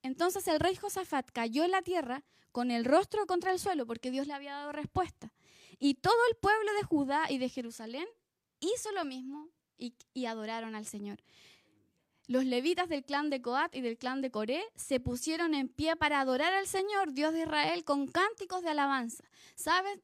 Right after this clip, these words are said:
hace cuánto no pasaba esto en, en, en este, en este pueblo? Desde David.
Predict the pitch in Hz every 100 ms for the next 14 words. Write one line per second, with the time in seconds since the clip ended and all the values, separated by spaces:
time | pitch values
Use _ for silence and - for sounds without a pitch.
0 | _ 262 277 247 302 349 370 359 339 339
1 | 339 330 370 _ 480 - _ _ _ _
2 | _ 262 269 262 262 269 - - - 262
3 | 277 320 - 339 339 320 277 294 - 311
4 | 302 349 415 523 571 _ _ _ _ 247
5 | 240 226 208 214 233